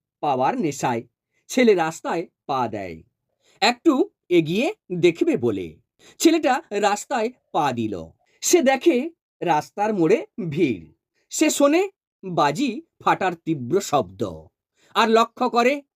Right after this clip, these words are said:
একটা কালো গাড়ি। সে ভাবে, "এসব বুঝি কোনো পুজোর আয়োজন।" তাই তীব্র ঔৎসুক্য নিয়ে কৌতূহল মেটাতে সেই ভিড় আর শব্দের দিকেই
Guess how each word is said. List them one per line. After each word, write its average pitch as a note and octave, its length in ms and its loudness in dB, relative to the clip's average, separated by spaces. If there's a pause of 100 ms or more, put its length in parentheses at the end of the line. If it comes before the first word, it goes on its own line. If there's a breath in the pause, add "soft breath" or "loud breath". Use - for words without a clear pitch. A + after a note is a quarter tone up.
(240)
একটা D#3+ 440 -8 (200)
কালো F3+ 300 2
গাড়ি। G2+ 420 -8 (220)
সে D4+ 200 4
ভাবে, G#3 460 2 (280)
"এসব E4 320 4
বুঝি D4 380 2 (500)
কোনো C#4+ 260 2
পুজোর A#3 460 0 (140)
আয়োজন।" A2+ 640 -4 (360)
তাই C4+ 220 2
তীব্র C4+ 560 0 (400)
ঔৎসুক্য G#3+ 600 0
নিয়ে F3+ 400 -2 (180)
কৌতূহল C#4+ 540 4
মেটাতে D4+ 540 -2 (280)
সেই D#4+ 300 4
ভিড় D#3+ 300 0 (300)
আর E3 200 0
শব্দের C3 560 -2
দিকেই F#3 360 0